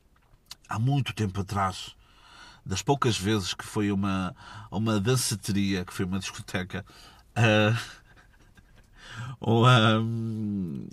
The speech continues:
era uma festa dessas que era, davam-te uns fones à entrada, colocavas os fones, a música estava a bombar, pesado, e, eh, tava, a música estava a bombar pesado,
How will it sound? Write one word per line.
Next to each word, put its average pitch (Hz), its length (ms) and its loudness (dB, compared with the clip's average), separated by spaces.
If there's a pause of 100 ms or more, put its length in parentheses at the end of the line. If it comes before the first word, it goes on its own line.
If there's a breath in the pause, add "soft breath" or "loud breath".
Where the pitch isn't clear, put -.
era 117 160 0
uma 120 160 0
festa 113 440 0
dessas 104 440 -2
que 92 140 -6
era, 85 260 -6 (240 loud breath)
davam-te 107 460 2
uns 107 140 0
fones 101 420 0
à 92 140 0
entrada, 107 600 0 (340 loud breath)
colocavas 98 500 0
os 117 120 -2
fones, 127 520 0 (1300 loud breath)
a 127 60 -8
música 110 240 -2
estava 110 360 4
a 107 40 0
bombar, 120 640 4
pesado, 113 880 4 (200)
e, 110 280 0
eh, 104 920 -2 (920)
tava, 110 200 -2 (120)
a 113 40 -2
música 113 280 -2
estava 113 180 -2
a 107 40 -2
bombar 107 340 0
pesado, 98 480 0